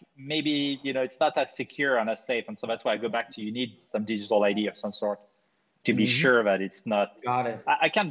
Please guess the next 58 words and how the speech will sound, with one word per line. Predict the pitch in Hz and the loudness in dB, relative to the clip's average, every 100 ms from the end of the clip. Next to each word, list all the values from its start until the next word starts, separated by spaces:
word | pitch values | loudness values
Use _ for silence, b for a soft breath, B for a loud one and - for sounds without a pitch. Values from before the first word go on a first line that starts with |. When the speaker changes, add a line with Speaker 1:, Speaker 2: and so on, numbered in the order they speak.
| 117 160 | -2 -2
Speaker 1:
bet | 175 - | -2 -2
you, | 151 | -2
I | 131 | -2
can | - 147 | -2 -4
bet | 143 190 185 | -4 -4 -4
you | |
this | 160 139 - | -4 -6 -6
year, | 143 127 | -2 -2
whatever | 139 151 | -2 -4
is | 151 135 | -6 -6
gonna | 127 127 | -4 -4
happen, | 156 151 156 - - _ _ - - | -4 -6 -8 -14 -20 _ _ -20 -10
I | 120 | -6
bet | 113 147 - | -2 -2 -2
you | 156 | -4
the | 123 | -2
election | 117 123 151 120 | -2 -2 -4 -6
are | 107 | -4
gonna | 110 110 | -6 -6
be | 104 - | -8 -2
highly | 131 127 120 | -2 0 -4
disputed. | 113 - 104 95 92 - | -8 -10 -12 -12 -16 -14
I | 107 101 | -14 -8
think, | 117 110 _ _ _ _ _ _ - | -8 -8 _ _ _ _ _ _ -4
I | 120 | -4
think | 147 139 | -4 -4
people | 143 143 147 131 | -2 0 2 2
will | 120 110 | 0 -2
doubt | 104 123 123 120 - | 0 2 0 -4 -12
the | 120 | -10
results | 107 113 123 107 | -8 -6 -8 -8
of | 110 | -10
the | 107 | -8
election | 104 - 113 98 | -8 -10 -12 -10
a | |
lot. | 98 98 - _ _ _ - 76 - - _ | -8 -10 -12 _ _ _ -20 -20 -20 -20 _
That's, | 117 - - - _ _ | -12 -12 -16 -20 _ _
you | 120 113 | -6 -2
know, | 101 101 - | -2 -4 -8
and, | 117 110 | -6 0
uh, | 107 110 - - | 0 -2 -8 -8
that's | 120 127 | -6 -4
gonna | 151 135 | -2 0
be | 127 | 0
very | 120 | -2
interesting. | 110 120 110 117 | -2 -6 -6 -6
And | 104 | -6
so | - 117 | -4 -2
that's, | 127 _ | -2 _
that's | - - | -12 -8
the | 143 | -6
thing | 156 123 | -4 -4
is, | 107 | -2
how | 113 127 | 0 0
can | 131 | -2
we | 117 | -4
go | 110 117 | -2 -4
to | - 110 107 | -4 -6 -6